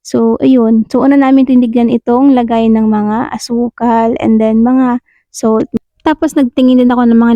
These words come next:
lagayan ko ng basura sa aking kwarto. So, ang cute nila, mga kanihon. So, pinili ko tong brown na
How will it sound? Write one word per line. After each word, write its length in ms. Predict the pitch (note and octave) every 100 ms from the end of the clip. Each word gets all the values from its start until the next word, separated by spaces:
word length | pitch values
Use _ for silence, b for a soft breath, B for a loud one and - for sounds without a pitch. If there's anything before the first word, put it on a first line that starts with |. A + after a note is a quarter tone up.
| A3+
lagayan 320 | A3 A3+ A3+
ko 80 | B3
ng 160 | A#3
basura 480 | A3+ A#3 - A3 G#3+
sa 240 | - - G#3+
aking 240 | C4+ C#4+
kwarto. 480 | A3 G#3 G#3 G#3 G#3
So, 80 | B3
ang 80 |
cute 320 | A#3 A#3+ B3+ A#3
nila, 240 | A3+ A3
mga 240 | A3 -
kanihon. 320 | A3 G#3+ G3+ G#3
So, 160 | A#3+
pinili 400 | - B3+ B3 A#3+
ko 160 | - A#3
tong 240 | A3+ A3
brown 320 | G#3+ G#3 G#3
na 80 | G3+